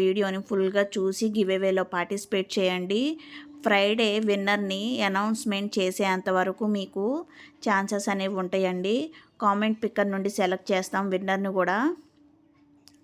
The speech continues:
అందరూ గివ్ అవేలో పార్టిసిపేట్ చేయండి. ఈ వీడియోని ఎక్కడ స్కిప్ చేయకుండా చూడండి. నక్షి పాలిష్‌లో మీకు మార్కెట్లో ఎక్కడ దొరకనన్ని number of designs ఉన్నాయండి. మీకు కావాలంటే వెంటనే ఆర్డర్స్ అనేది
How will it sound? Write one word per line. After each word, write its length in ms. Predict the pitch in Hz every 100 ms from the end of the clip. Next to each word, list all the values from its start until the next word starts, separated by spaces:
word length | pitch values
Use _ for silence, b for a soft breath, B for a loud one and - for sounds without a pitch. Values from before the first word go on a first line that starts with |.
| 220
అందరూ 220 | 208 208 202
గివ్ 120 | 190 185
అవేలో 240 | 190 202 196
పార్టిసిపేట్ 540 | 180 180 196 - 190 -
చేయండి. 280 | 185 180 202 214
ఈ 40 | 208 202
వీడియోని 400 | 208 208 196 190 180
ఎక్కడ 200 | - 196 196
స్కిప్ 260 | - 202 -
చేయకుండా 340 | 190 196 190 185
చూడండి. 320 | 185 180 196 208 185
నక్షి 340 | - - 233 233 - B B B B B 226
పాలిష్‌లో 600 | 196 196 190 214 196 220 254 B B B 220
మీకు 180 | 220 220 208
మార్కెట్లో 540 | 190 220 233 214 214 202 180
ఎక్కడ 240 | - 196 208
దొరకనన్ని 640 | 196 185 202 196 190 185 208 196
number 380 | 185 180 196 208
of 60 | 220 202
designs 380 | 196 190 190 220 190
ఉన్నాయండి. 540 | 185 185 180 185 214 285 311 B B B B _ _ _ _ 220
మీకు 160 | 202 -
కావాలంటే 440 | 196 190 196 196 208 190
వెంటనే 340 | 185 190 202 185
ఆర్డర్స్ 260 | 180 196 208
అనేది 240 | 190 190